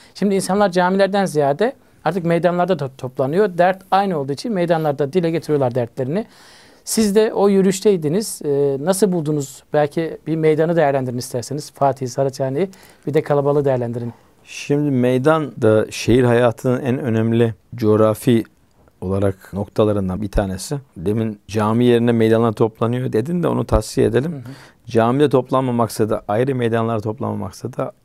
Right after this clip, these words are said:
Speaker 2: ayrı.
Speaker 1: Hı hı.
Speaker 2: İnsanlık tarihi boyunca insanlar bir araya gelerek bir şeyi kutlama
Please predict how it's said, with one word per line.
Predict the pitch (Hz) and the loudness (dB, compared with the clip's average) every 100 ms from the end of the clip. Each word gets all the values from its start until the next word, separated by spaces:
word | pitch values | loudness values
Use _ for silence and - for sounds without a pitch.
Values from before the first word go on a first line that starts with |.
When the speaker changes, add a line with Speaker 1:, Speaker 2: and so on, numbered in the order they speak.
| - | -6
Speaker 2:
ayrı. | 101 98 80 | -4 -4 -8
Speaker 1:
Hı | |
hı. | - 123 - - - _ _ | -12 -18 -20 -20 -20 _ _
Speaker 2:
İnsanlık | 131 117 - 147 160 | -4 -2 2 2 2
tarihi | - 123 127 120 | 2 2 2 2
boyunca | 120 123 113 117 117 107 | 2 2 2 4 4 2
insanlar | 113 104 117 127 120 117 | -2 -2 0 0 0 2
bir | 139 123 | 4 4
araya | 123 120 | 4 4
gelerek | 117 127 123 107 - _ _ _ _ - | 4 6 4 0 -8 _ _ _ _ -16
bir | - 101 107 117 | -12 -6 0 0
şeyi | - 120 120 107 | 0 2 4 2
kutlama | - - - 120 139 151 | -4 -6 0 2 2 0